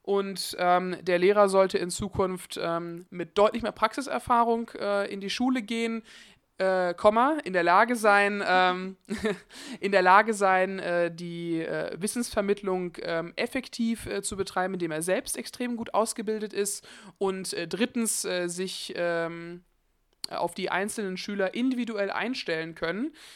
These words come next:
indem er eben, ähm, die Kinder als Persönlichkeit wirklich, ähm, einzeln, äh, weiterbilden kann. Klar, im Klassenverband ist sowas nicht immer möglich, äh, auf jeden einzelnen Schüler individuell einzugehen, aber ich würd mir das wünschen für die Zukunft,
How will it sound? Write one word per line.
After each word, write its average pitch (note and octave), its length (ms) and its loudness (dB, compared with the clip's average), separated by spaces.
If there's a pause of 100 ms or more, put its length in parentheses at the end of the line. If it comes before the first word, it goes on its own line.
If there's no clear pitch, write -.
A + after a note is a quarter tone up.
(240)
indem F#3 400 0
er F#3+ 200 2
eben, F#3 400 -4
ähm, E3 680 -2
die E3 220 -14
Kinder F#3 440 2 (380)
als - 200 -10
Persönlichkeit F3 840 -2
wirklich, F3 460 -8
ähm, E3 380 -10 (180)
einzeln, F3 540 -6 (100)
äh, E3 240 -6
weiterbilden F#3 500 -4
kann. F3+ 200 -12
Klar, F#3+ 240 -4
im F#3+ 80 -8
Klassenverband F#3 500 -8
ist F3+ 60 -12
sowas F3+ 200 -8
nicht F3+ 140 -10
immer F#3+ 160 -10
möglich, A#3+ 480 -8
äh, G#3+ 380 -4
auf - 180 -12
jeden G3+ 180 -10
einzelnen G3+ 300 -10
Schüler F#3+ 260 -12
individuell G3 520 -8
einzugehen, G3+ 520 -8
aber F#3+ 140 -8
ich E3+ 100 -12
würd F#3+ 140 -8
mir F#3+ 60 -12
das E3+ 120 -10
wünschen G3+ 300 -8
für G3 100 -14
die E3+ 100 -20
Zukunft, G#3+ 520 -10